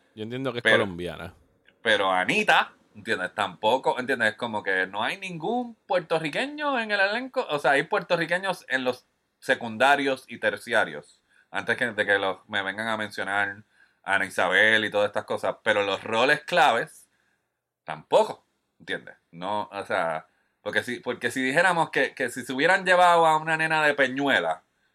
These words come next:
Speaker 2: ¿entiendes? O si fuera alguien de Humacao, ¿entiendes? O que, que literalmente se lo llevaron y ahora después de que salga esta película, esa gente va a tener un, tiene una carrera para seguir hacia adelante, pues yo me metía todo lo que yo acabo de decir en el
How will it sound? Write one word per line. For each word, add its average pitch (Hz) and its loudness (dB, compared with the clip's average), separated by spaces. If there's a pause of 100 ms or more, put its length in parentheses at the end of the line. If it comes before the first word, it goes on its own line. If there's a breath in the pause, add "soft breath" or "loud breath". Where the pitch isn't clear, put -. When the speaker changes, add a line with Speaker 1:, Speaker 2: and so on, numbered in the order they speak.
(160)
Speaker 2:
¿entiendes? 92 -2
O 113 -2
si 117 -8
fuera 147 4
alguien 139 2
de 131 -2
Humacao, 110 0 (280)
¿entiendes? 98 -4
O 101 2
que, 104 2
que 107 0
literalmente 113 -2
se 117 0
lo 104 2
llevaron 127 4
y 107 -2
ahora 120 4
después 139 0
de 139 0
que 131 0
salga 127 2
esta 127 -2
película, 123 -2
esa 123 -2
gente 131 -4
va 123 2
a 123 -2
tener 117 -2
un, 117 -14 (360 soft breath)
tiene 127 -4
una 131 0
carrera 120 4
para 104 0
seguir 113 -2
hacia 156 0
adelante, 151 2
pues 92 -8
yo 127 -4
me 147 -4
metía 135 0
todo 151 2
lo 151 -2
que 147 0
yo 143 4
acabo 143 2
de 135 2
decir 139 -6
en 120 -4
el 113 -6